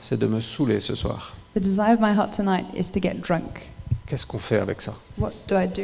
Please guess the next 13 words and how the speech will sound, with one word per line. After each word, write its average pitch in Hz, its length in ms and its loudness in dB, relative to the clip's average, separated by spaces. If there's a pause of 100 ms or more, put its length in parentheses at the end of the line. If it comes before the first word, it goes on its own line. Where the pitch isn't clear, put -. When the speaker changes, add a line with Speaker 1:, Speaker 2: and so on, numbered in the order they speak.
Speaker 2:
with - 180 -6
this ? - 420 -4
<laughs> - 60 10 (2250)
Speaker 1:
C'était 139 380 -2
honnête. 175 460 2 (360)
Speaker 2:
It 208 60 -8
was 214 180 -4
honest. 240 460 0 (760)
Speaker 1:
Et 135 100 6
au 160 100 10
lieu 196 160 12
de 175 160 10
su-, - 800 2